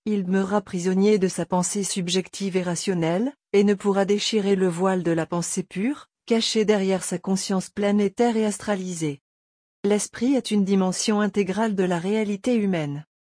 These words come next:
Il n'en représente souvent qu'un aspect partiel, dans la mesure où le mental est incorporé à une dynamique réflective incapable de supporter le vide dépersonnalisé qu'offre le mental supérieur évolutif.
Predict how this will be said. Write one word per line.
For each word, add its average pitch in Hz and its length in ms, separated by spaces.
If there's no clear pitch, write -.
Il 214 160
n'en 214 160
représente 214 600
souvent 233 380
qu'un 202 240
aspect 180 380
partiel, 185 600
dans 190 220
la 202 120
mesure 190 420
où 196 60
le 196 140
mental 196 460
est 190 120
incorporé 202 680
à 190 80
une 190 160
dynamique 202 520
réflective 214 680
incapable 185 640
de 165 80
supporter 190 640
le 180 100
vide 175 320
dépersonnalisé 180 960
qu'offre 190 380
le 180 100
mental 180 540
supérieur 196 640
évolutif. 202 840